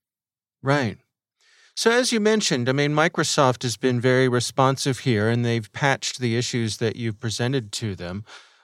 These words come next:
Given all of that, what are your recommendations here?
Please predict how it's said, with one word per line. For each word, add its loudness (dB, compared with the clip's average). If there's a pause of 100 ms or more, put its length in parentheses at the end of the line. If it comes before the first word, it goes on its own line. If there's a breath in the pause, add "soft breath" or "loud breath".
Given 0
all 6
of 2
that, 4
what 0
are -4
your 2
recommendations 0
here? -2